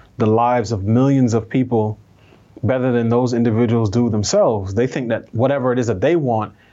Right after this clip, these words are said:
is what everyone else should want. And if they want it, then they should force it on everyone else. 'Cause New York is also the same city that banned, um, sugary drinks of a certain size. You know, the,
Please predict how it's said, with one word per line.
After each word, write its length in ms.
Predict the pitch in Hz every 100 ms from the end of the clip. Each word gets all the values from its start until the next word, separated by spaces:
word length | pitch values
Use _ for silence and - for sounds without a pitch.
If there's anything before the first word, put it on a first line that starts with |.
| -
is 120 | 107
what 120 | 123
everyone 340 | 123 127 127 147
else 160 | 190
should 160 | - 117
want. 300 | 101 98 - _ _ _ - -
And 160 | 120
if 220 | 120 117 - -
they 220 | 117 185
want 300 | 175 110 107
it, 180 | 117 120 143 - _
then 520 | 113 120 113 110 - -
they 160 | 127 127
should 180 | - 113
force 360 | - 233 -
it 60 | 127
on 120 | 113
everyone 340 | 104 107 101 95
else. 380 | 90 - - - _ -
'Cause 140 | - 139
New 80 | 175
York 180 | 214
is 100 | 170
also 220 | 143 160 131
the 60 |
same 240 | 113 139 123
city 220 | 135 123
that 200 | 110 98
banned, 440 | 117 120 117 120 - _ _ -
um, 460 | 104 104 98 98 - _ _
sugary 380 | - 160 135 123
drinks 320 | 131 143 143
of 80 | 123
a 40 |
certain 280 | 120 135 120
size. 600 | 127 123 123 120 117 - - _ - _ -
You 80 | 127
know, 160 | 117
the, 220 | 113 117